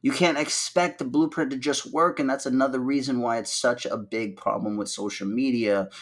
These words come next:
when it comes to fitness. Number four, a healthy body. This is gonna be so key, because if you're binging or eating shitty food, you're not gonna have the energy. You're not gonna be able to attack your passions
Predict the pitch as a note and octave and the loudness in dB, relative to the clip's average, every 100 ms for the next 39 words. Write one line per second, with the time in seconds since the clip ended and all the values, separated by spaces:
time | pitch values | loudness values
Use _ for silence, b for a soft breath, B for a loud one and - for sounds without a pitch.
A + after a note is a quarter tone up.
0 | B A2 A2 - A#2+ A2+ G#2 G2 - B2+ | B 0 0 0 0 0 -2 -6 0 0
1 | E2+ F2+ - - - - _ _ _ _ | 2 -2 -4 -8 -10 -14 _ _ _ _
2 | _ _ _ _ _ B B B A2 B2 | _ _ _ _ _ B B B 2 4
3 | B2 - B2 C#3 C3+ A2 F2+ - _ _ | 4 2 4 8 10 8 4 -4 _ _
4 | _ _ _ _ _ _ _ _ _ _ | _ _ _ _ _ _ _ _ _ _
5 | - - G#2 B2 A#2+ B2+ G2 F#2+ A2+ B2 | -4 0 2 2 2 0 2 4 6 6
6 | F#2+ F#2+ - _ - B2+ C3+ B2+ B2+ A#2 | 4 -4 -12 _ -8 -4 -2 0 0 0
7 | - - A#2 - C3 A#2+ G2 - B B | 0 0 -2 0 0 2 0 -4 B B
8 | A#2 C3+ B2 B2+ B2 A#2 G2 C#3+ D3+ B2 | -4 0 0 2 2 2 4 6 8 6
9 | B2 A#2+ B2 B B A#2 A#2 C#3 C#3+ C3+ | 4 4 2 B B -2 0 4 4 4
10 | - C#3+ B2+ - D3 D#3+ C#3 C#3 D3 D3 | 4 2 2 2 4 6 6 4 4 4
11 | D#3+ D#3 D3+ C3+ C3 C#3+ E3+ D3 A2+ B2+ | 0 0 0 0 0 2 0 0 0 4
12 | C3+ D3+ D#3 D3 D3 C3+ A2+ B2 - C#3+ | 4 4 2 2 2 2 0 0 -2 -4
13 | - B2+ - D#3 E3+ C#3+ C3 C3 | -4 -2 0 0 2 2 2 2